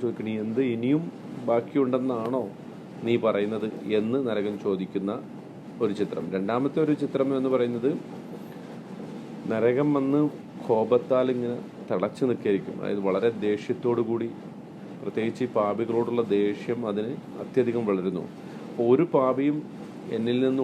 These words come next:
ഒഴിഞ്ഞു പോകരുന്ന വാശിയോടെ അത് ഇനിയും പാപികളെ തരാനുണ്ടോ എങ്കിൽ പോരട്ടെ എന്ന് അള്ളാഹുവിനോട് തിരിച്ച് ചോദിക്കുന്ന ഒരു രംഗം. അപ്പം ഈ ഒരു രണ്ടർത്ഥത്തിലും അത് പിന്നെ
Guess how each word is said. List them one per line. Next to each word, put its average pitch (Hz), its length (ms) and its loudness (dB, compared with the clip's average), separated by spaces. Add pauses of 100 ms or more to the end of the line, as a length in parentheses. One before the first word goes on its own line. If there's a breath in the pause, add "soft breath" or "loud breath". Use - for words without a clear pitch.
ഒഴിഞ്ഞു 117 380 2
പോകരുന്ന 120 440 2 (100)
വാശിയോടെ 101 680 2 (840)
അത് 98 160 4 (300)
ഇനിയും 139 280 2 (360)
പാപികളെ 110 420 0 (120)
തരാനുണ്ടോ 107 480 2
എങ്കിൽ 110 180 -2 (100)
പോരട്ടെ 107 460 2 (360)
എന്ന് 131 220 2 (160)
അള്ളാഹുവിനോട് 101 600 -2 (100)
തിരിച്ച് 98 300 -2 (280)
ചോദിക്കുന്ന 98 540 0 (1600)
ഒരു 104 180 4
രംഗം. - 240 -2 (140)
അപ്പം - 180 0 (200)
ഈ - 20 -2 (120)
ഒരു 165 120 2 (300)
രണ്ടർത്ഥത്തിലും 135 760 2
അത് 135 120 0 (600)
പിന്നെ 110 240 -6